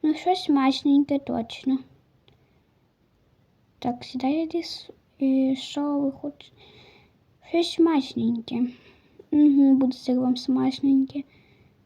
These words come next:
Зроблю вам бутерброди, напевно, з сиром.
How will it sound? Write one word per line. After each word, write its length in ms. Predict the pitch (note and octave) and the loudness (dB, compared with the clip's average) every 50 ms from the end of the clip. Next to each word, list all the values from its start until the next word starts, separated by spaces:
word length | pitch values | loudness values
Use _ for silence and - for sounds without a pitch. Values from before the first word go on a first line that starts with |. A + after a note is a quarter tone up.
| _ _ | _ _
Зроблю 280 | - - C4+ C4 C4 C#4+ | -8 -4 -4 0 0 2
вам 220 | D4 D4+ D4 C#4 | 4 4 4 4
бутерброди, 1120 | C4+ C4 C4 - - C4 B3+ B3 A#3+ A#3+ C#4 C#4+ D#4 D#4+ D#4+ - - D#4 D#4+ D#4+ D4+ D4 F#4 - _ - | 2 0 -4 -8 -8 -6 -6 -4 -2 0 2 2 2 0 -2 -4 -2 0 0 0 0 -2 -6 -8 _ -2
напевно, 440 | C4+ C4 B3+ C4+ C4 C4 C4+ C4+ | -2 -2 0 0 2 4 4 4
з 80 | C4 - | 2 0
сиром. 560 | - - - A#3+ A3 A3+ A#3 A#3 B3 B3 B3 | -6 -10 -8 -6 -6 -4 -2 -2 -2 -4 -4